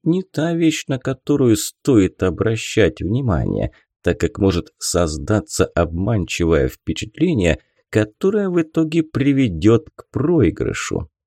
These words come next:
Никогда не стоит недооценивать своего противника и заранее считать,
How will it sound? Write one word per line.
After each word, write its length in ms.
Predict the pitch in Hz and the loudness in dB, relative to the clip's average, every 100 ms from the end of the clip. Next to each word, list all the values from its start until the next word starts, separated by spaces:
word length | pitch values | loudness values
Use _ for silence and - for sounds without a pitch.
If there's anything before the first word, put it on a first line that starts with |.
| _ _ _ | _ _ _
Никогда 640 | 82 82 80 - 92 82 80 | -2 2 2 0 -4 -2 -2
не 160 | 90 104 | 0 -2
стоит 480 | - - 123 - _ | -4 0 0 0 _
недооценивать 1080 | 87 92 76 87 92 - - 104 90 82 - | -2 -2 -2 -4 -4 -4 0 2 2 0 -2
своего 500 | - - 90 85 85 | -6 -2 0 2 2
противника 680 | - - - - 117 87 - | 0 -4 -4 -2 -2 -2 -2
и 140 | - | -2
заранее 480 | 78 87 101 82 73 | -2 0 0 -2 -2
считать, 600 | - - - - 131 - | -2 -4 -2 -2 -2 -4